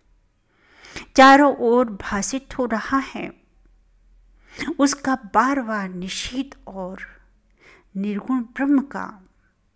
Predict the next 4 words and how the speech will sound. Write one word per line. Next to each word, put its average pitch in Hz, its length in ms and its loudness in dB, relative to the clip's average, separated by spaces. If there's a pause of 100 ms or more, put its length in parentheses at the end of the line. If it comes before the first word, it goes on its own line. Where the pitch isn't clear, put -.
(460)
अत्यंत 302 500 0
सूक्ष्म - 640 -2
निरूपण 190 720 -6 (960)
सुनकर 254 720 -2